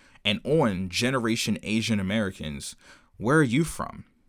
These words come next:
No, where are you really from?"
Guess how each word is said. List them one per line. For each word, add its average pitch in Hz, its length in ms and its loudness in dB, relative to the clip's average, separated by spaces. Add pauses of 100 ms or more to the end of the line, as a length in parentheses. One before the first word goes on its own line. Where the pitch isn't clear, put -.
(580)
No, 139 180 6
where 135 180 8
are 131 40 10
you 107 280 2
really 104 840 2 (300)
from?" - 480 -4